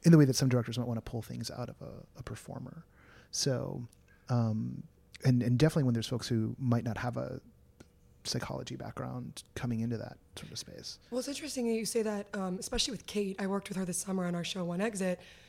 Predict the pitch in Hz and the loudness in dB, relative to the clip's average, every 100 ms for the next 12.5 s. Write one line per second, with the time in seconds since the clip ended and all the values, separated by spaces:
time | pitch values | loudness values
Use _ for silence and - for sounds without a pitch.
0 | - - - 190 185 185 180 175 - - | -20 -12 -4 0 2 0 -2 -4 -14 -20
1 | - - - _ - - 175 - - - | -20 -20 -20 _ -20 -10 -6 -6 -10 -16
2 | - - - 254 240 247 262 233 - 214 | -20 -6 -2 0 2 0 0 -2 0 2
3 | 214 196 185 175 - 196 190 190 196 170 | 4 4 2 -2 -6 -4 0 2 2 0
4 | 170 190 180 - - - - _ - 208 | -2 0 -2 -6 -14 -20 -20 _ -2 2
5 | 185 190 208 208 196 233 - - - - | 2 2 2 2 4 2 2 -4 -4 -6
6 | 175 180 220 - 220 196 190 175 - 285 | -4 -4 -6 -2 0 0 0 -4 -2 0
7 | 220 196 196 - - - - - 202 196 | 2 2 0 -6 -20 -20 -12 -2 2 4
8 | 214 269 247 - 202 190 185 - - - | 6 4 2 0 2 2 0 -2 -2 2
9 | 220 202 - 220 196 190 185 180 - - | 2 2 0 0 2 2 0 -2 -14 -20
10 | - - - 226 185 190 196 208 185 175 | -16 -4 2 2 4 2 0 0 0 0
11 | 160 - - - 185 175 - 269 220 170 | 0 -2 -2 -4 -2 0 2 2 2 2
12 | - 202 190 185 | 6 6 6 2